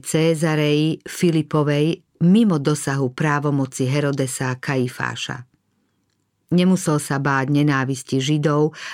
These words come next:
ani moci Rimanov. Prečo by nemohol pracovať ďaleko od farizejov? Prečo sa má vydávať na smrť? Ak má zomrieť, čo bude s jeho kráľovstvom,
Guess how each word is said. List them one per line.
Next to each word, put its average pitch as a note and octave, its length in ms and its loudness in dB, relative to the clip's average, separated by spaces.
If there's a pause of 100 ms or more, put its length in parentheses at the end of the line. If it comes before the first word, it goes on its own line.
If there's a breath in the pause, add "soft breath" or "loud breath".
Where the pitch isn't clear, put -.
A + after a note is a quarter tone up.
(140 loud breath)
ani C3+ 240 2
moci D3 400 2
Rimanov. C#3 640 -2 (640)
Prečo D#3+ 320 0
by G#3 80 2
nemohol F3 480 2
pracovať D3+ 640 -2
ďaleko C#3 480 0
od D#3+ 160 -2
farizejov? C3+ 720 -2 (720)
Prečo A3+ 240 0
sa C#4 160 -4
má G#3 160 2
vydávať C#3 640 -2
na C3 80 0
smrť? - 480 -10 (560 loud breath)
Ak D3 160 -2
má E3+ 240 4
zomrieť, D#3+ 640 0 (480)
čo A3 160 0
bude B3+ 240 2
s G3 160 2
jeho F#3 240 4
kráľovstvom, D#3+ 1120 0